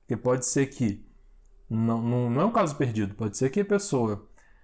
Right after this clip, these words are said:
não me dá o que eu quero, mas eu posso mudar essa relação de algum jeito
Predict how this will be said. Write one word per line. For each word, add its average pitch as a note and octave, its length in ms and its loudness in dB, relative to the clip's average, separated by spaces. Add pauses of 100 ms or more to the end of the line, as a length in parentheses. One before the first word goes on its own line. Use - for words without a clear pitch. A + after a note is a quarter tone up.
(240)
não G#2+ 140 0
me A#2 120 0
dá A2+ 160 2
o A#2 80 0
que - 80 -2
eu F#3+ 80 2
quero, D#3+ 260 0
mas F#3+ 280 0
eu C3 100 0
posso C3+ 320 -2
mudar D3 280 0
essa D3+ 160 -2
relação C3 420 0
de A2 80 0
algum A2+ 220 0
jeito C#3+ 500 0